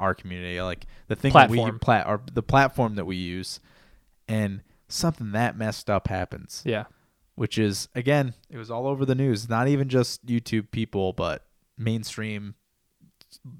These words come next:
Speaker 1: everything, A B C, N B C, the whole shebang.
Speaker 2: And we talked about this. Last thing I'll put on this topic is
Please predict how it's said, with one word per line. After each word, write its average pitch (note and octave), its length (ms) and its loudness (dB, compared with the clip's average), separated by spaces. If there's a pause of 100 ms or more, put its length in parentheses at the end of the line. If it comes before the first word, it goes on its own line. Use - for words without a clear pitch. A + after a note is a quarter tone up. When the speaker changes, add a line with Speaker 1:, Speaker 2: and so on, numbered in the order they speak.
(500)
Speaker 1:
everything, G#2 460 4
A A#2 140 -2
B B2 120 -2
C, A#2+ 420 0
N A2 180 -4
B A2 100 -2
C, G#2+ 380 0
the G2 120 -6
whole G#2+ 200 0
shebang. F#2+ 400 -6
Speaker 2:
And C#3+ 100 6
we C#3+ 60 10
talked C#3+ 220 12
about B2+ 180 6
this. C3+ 320 4 (300)
Last C3+ 340 8 (100)
thing D3 200 4
I'll C3 240 6 (280)
put D3 160 4
on C3+ 120 6
this B2+ 120 -2
topic C3 360 2
is A#2 220 0